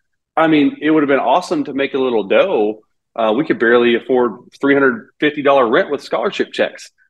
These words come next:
back in the day, back in oh, oh five and oh six. But it's just such a different landscape of college football today.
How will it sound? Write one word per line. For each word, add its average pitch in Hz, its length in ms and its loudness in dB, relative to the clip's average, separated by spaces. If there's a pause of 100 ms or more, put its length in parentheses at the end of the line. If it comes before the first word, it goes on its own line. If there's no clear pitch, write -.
(120)
back 139 200 0
in 127 100 -4
the 113 80 -6
day, 151 300 0
back 135 280 -2
in 113 220 -8 (100)
oh, 135 340 -2
oh 131 140 0
five 143 320 0
and 143 80 -6
oh 139 100 -4
six. - 460 -10 (320)
But 139 100 2
it's 156 160 -2
just - 220 -6
such 160 180 0
a 143 60 -4
different 127 440 -4
landscape 107 520 -2
of 95 40 -12
college 95 280 0
football 85 320 -6
today. 80 180 -8